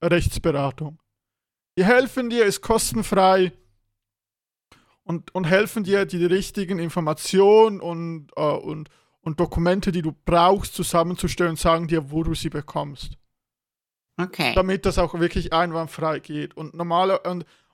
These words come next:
Speaker 1: und sie haben eine sehr hohe Erfolgschance.
Speaker 2: Sehr schön.
Speaker 1: Und der Personenstand habe ich echt viel länger gewartet, weil ich mir da nie ganz sicher war.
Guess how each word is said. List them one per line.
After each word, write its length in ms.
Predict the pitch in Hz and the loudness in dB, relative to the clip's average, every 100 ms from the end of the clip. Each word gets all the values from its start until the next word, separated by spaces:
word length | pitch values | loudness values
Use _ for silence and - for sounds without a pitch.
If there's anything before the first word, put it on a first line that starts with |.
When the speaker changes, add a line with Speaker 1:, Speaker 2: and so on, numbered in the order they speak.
| - | -8
Speaker 1:
und 240 | 190 190 _ _ | -6 -6 _ _
sie 200 | - 196 | -4 2
haben 240 | 190 208 | 4 4
eine 160 | 214 196 | 2 -4
sehr 540 | - - - 208 190 | -4 -4 4 6 6
hohe 220 | 156 175 185 | 6 6 6
Erfolgschance. 1040 | 160 - 151 139 - 151 143 135 - 156 _ _ _ _ _ _ _ _ _ _ _ _ _ _ _ _ | 4 0 -2 -2 -4 -4 -4 -8 -12 -14 _ _ _ _ _ _ _ _ _ _ _ _ _ _ _ _
Speaker 2:
Sehr 300 | - 147 139 | -10 -2 0
schön. 480 | 135 - 127 143 165 _ _ _ _ _ _ _ _ - | 0 -4 -6 -6 -10 _ _ _ _ _ _ _ _ -2
Speaker 1:
Und 440 | 170 160 156 _ _ _ | 0 0 -6 _ _ _
der 60 | 165 | -6
Personenstand 800 | - 190 - 208 247 - 220 185 | 0 0 4 2 2 -2 -2 0
habe 180 | 202 180 | 0 -2
ich 120 | - | -4
echt 300 | 190 - - | -4 -4 -8
viel 200 | 202 185 | -4 0
länger 320 | 170 175 196 | 0 0 -2
gewartet, 540 | 202 185 190 208 190 | -2 2 2 2 -2
weil 120 | 170 175 | -2 -2
ich 100 | 180 | 0
mir 100 | 180 | 0
da 180 | 170 | 0
nie 380 | 170 175 196 202 | 0 -2 -2 -4
ganz 340 | 165 160 156 - | 0 -2 -2 -6
sicher 380 | 165 - 139 | -6 -6 -8
war. 320 | - 139 143 | -8 -10 -12